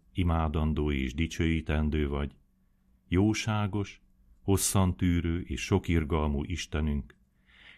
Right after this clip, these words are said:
ki az igazakat szereted, a bűnösökön könyörülsz,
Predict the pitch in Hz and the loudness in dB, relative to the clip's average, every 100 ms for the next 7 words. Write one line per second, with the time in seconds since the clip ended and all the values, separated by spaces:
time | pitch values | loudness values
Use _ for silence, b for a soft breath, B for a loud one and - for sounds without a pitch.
0 | - 87 92 135 131 127 123 113 104 - | 0 2 2 0 2 4 2 2 0 2
1 | 107 107 104 113 101 87 76 95 90 78 | 2 2 0 -2 -2 0 4 4 4 2
2 | 90 - 87 80 92 82 82 78 71 69 | 0 2 2 2 2 4 4 2 -2 -4
3 | - | -10